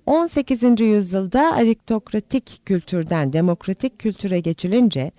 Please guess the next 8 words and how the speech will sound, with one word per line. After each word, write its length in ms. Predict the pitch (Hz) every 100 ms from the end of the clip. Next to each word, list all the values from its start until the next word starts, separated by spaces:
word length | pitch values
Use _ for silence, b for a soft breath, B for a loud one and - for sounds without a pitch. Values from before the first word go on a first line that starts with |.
| b b -
küçük 280 | 233 277
konser 420 | - 233 - 254 240
salonlarının 560 | 233 220 208 196 196
yerini 400 | 208 226 185 226
büyükleri 420 | 170 135 127 120
aldı. 240 | 87 - - - - _ _ 269
Bu 160 | 294
da 160 | 180